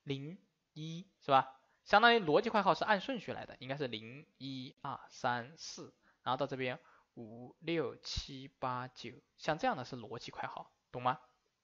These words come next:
对于这个文件来说，它的逻辑块号肯定是按顺序来的。然后这里是把逻辑分配到不同的物理块上，这种乱七八糟的肯定是物理块号，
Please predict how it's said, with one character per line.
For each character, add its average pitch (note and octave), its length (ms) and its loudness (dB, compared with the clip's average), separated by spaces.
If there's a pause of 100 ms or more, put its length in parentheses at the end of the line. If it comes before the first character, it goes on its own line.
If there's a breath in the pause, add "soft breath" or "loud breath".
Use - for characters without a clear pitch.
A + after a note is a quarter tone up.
(540 soft breath)
对 G#3+ 140 8
于 G#3+ 60 6
这 A#3 80 8
个 G#3+ 100 6
文 C#3+ 220 2
件 G3+ 160 8
来 A#2 160 4
说， C3 200 -2
它 - 160 -2
的 F#3 100 2
逻 B2 260 -2
辑 - 120 -10
块 F#3 160 -2
号 D3+ 140 4
肯 - 140 -8
定 A2+ 80 -8
是 - 80 -8
按 D3+ 140 0
顺 A3 200 -6
序 D3 100 -8
来 - 180 -10
的。 - 80 -20 (720)
然 C#3+ 140 10
后 A3+ 60 12
这 C#4 100 6
里 G3 100 4
是 F3+ 100 -2
把 C#3+ 140 10
逻 C3 300 4
辑 D3 160 -2
分 F3 160 0
配 F3+ 80 2
到 D#3+ 140 6
不 - 320 -12
同 C#3 120 -6
的 D3 80 0
物 A#3+ 120 -6
理 G#3 80 -6
块 A3+ 280 -2
上， - 220 -14 (220)
这 C4 120 0
种 G3 80 0
乱 A#3 180 8
七 - 80 0
八 F3+ 140 8
糟 F3+ 220 4
的 E3 180 -4 (140)
肯 B2+ 160 -8
定 D3 100 -6
是 D#3+ 80 -6
物 F#3+ 160 -4
理 F3+ 60 -8
块 - 180 -4
号， - 260 -10